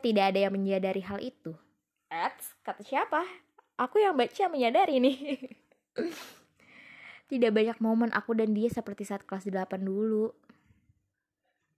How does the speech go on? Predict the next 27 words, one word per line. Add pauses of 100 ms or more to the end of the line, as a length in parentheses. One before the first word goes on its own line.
(720)
Ya
udah,
nggak
apa-apa
ya. (300)
Setiap,
makanya
setiap (560)
waktu
tuh
harus
dihargain
gitu
nggak
sih,
siap-,
sama
siapapun,
karena (240)
<gasps>
kita
nggak
tahu
ke
depannya
bakal
gimana.